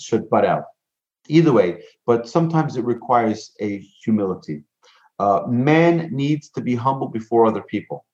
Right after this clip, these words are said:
This will help a person accept and learn from others, even someone younger or smaller than you.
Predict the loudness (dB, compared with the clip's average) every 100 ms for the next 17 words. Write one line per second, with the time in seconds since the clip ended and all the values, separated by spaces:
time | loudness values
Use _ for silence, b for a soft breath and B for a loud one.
0 | _ _ b b -20 -2 2 2 0 -6
1 | 0 2 2 0 -2 -2 -2 -2 -6 -6
2 | -8 -2 -2 -2 0 2 4 2 0 -4
3 | -2 2 4 2 0 -6 b b _ 2
4 | 6 6 4 2 2 2 4 2 0 -2
5 | 0 -2 -2 -4 -2 -2 -2 -6 -10